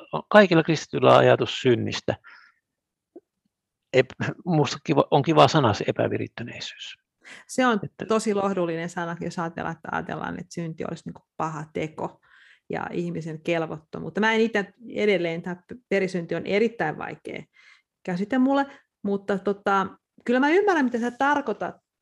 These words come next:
Speaker 2: varmaankin, ja, ja toi on varmaan ihan totta, että tänä aikana, kun ihmiset etsii pikaratkaisuja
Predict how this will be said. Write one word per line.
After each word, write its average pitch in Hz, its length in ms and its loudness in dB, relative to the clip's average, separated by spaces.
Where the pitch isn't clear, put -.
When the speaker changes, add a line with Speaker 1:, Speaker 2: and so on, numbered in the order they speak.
Speaker 2:
varmaankin, 190 680 -2
ja, 180 200 -4
ja 185 120 -6
toi 247 300 2
on 214 120 0
varmaan 196 340 -2
ihan 208 220 -2
totta, 240 380 -2
että 180 320 -6
tänä 269 300 2
aikana, 196 340 0
kun 202 120 0
ihmiset 226 220 0
etsii 202 260 -4
pikaratkaisuja 180 960 -4